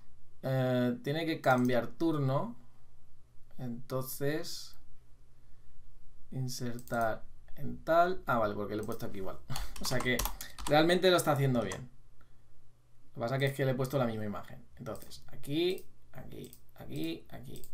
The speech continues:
aquí, aquí, aquí, aquí. J dos, jugador uno, que he puesto que ha ganado el jugador uno. Debía poner algo de, pues eso, otra cosa. También habría que resetear el juego, claro.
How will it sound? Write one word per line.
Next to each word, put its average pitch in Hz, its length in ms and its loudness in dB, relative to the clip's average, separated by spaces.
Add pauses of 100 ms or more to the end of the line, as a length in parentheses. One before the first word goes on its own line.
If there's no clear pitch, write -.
aquí, 147 440 -6 (140)
aquí, - 960 -10
aquí, 185 420 -2 (120)
aquí. 180 460 -2 (720)
J 123 280 2
dos, 123 380 0
jugador 131 420 2
uno, 190 400 6 (1000)
que 120 260 0
he 120 40 0
puesto 135 340 0
que 135 80 4
ha 123 80 6
ganado 131 220 6
el 135 60 2
jugador 107 340 2
uno. 95 220 -8
Debía 110 300 2
poner 120 260 4
algo 120 260 2
de, 98 520 0
pues 98 140 -10
eso, 95 160 -12 (160)
otra - 140 -8
cosa. - 220 -10 (580)
También 135 280 6
habría 147 300 10
que 151 140 4
resetear 123 600 2
el 107 100 0
juego, 196 360 -2
claro. 151 300 -4